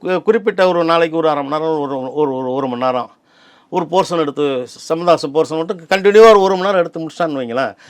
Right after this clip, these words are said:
அடுத்த தடவை அந்த ஜாயின் பண்ணிக்கிறோம். அது வேற ஒரு தன்மை வேற. ஆனா ஷூட்டிங் அப்படி கிடையாது. பல லொக்கேஷன்களுக்கு பயணிக்கணும், விமான பயணம், கார் பயணம்,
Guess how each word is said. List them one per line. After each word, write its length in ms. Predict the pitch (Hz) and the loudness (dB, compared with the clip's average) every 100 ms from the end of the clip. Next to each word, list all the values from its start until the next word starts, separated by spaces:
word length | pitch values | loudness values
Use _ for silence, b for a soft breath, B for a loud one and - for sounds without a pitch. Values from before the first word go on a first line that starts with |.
| B | B
அடுத்த 200 | 151 170 202 | -6 0 2
தடவை 200 | 208 196 | 2 0
அந்த 160 | 190 185 | 0 -2
ஜாயின் 260 | 160 185 180 | -2 -6 -6
பண்ணிக்கிறோம். 300 | 170 151 151 | -4 0 0
அது 100 | 175 | 0
வேற 160 | 165 | 0
ஒரு 120 | 156 | -2
தன்மை 300 | - 170 196 | -4 -6 -4
வேற. 280 | 147 135 117 | -2 -2 -4
ஆனா 180 | 120 156 | -8 -8
ஷூட்டிங் 380 | 147 185 170 156 | -8 -12 -10 -12
அப்படி 160 | 131 | -10
கிடையாது. 420 | 127 139 160 139 - | -8 0 0 0 -4
பல 200 | 143 147 | -4 -2
லொக்கேஷன்களுக்கு 800 | 139 135 160 151 151 147 139 135 | -4 -6 -8 -8 -10 -10 -10 -8
பயணிக்கணும், 640 | 147 147 151 135 143 139 139 B B B | -8 -6 -8 -8 -8 -8 -10 B B B
விமான 320 | - 151 147 143 | -4 -2 0 -2
பயணம், 440 | - 147 147 151 | -4 -4 -4 0
கார் 260 | 160 165 127 | 2 2 4
பயணம், 440 | 156 147 147 | 0 2 -2